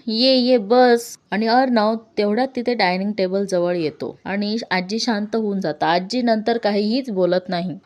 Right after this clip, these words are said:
आणि त्यांची जी मेड आहेत ना ती सर्वांसाठी चहा देते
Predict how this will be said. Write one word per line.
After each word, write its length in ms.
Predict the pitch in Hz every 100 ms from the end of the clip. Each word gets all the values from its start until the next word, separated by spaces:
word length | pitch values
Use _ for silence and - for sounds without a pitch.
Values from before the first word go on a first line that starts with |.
| _ 196
आणि 240 | 208 208
त्यांची 380 | 214 196 196 254
जी 140 | 247 254
मेड 320 | 220 226 220
आहेत 300 | 190 202 202
ना 120 | 196
ती 160 | 208 247
सर्वांसाठी 640 | 247 240 254 254 240 247
चहा 320 | - 202 208
देते 420 | 196 160 156 131